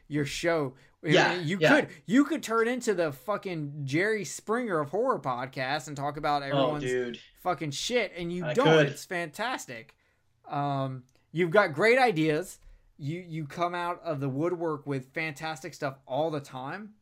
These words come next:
Speaker 1: and I cannot wait to see what's in your future. But you, what is the progress of your current,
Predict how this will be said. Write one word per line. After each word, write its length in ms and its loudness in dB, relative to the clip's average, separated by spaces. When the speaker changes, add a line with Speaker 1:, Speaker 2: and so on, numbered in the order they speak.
Speaker 1:
and 480 0
I 220 -2
cannot 480 -2
wait 360 0
to 100 -6
see 480 -2
what's 420 -2
in 220 -4
your 180 -2
future. 580 -2
But 600 0
you, 680 -2
what 280 0
is 220 -2
the 160 -8
progress 720 -2
of 140 -4
your 140 -2
current, 600 -8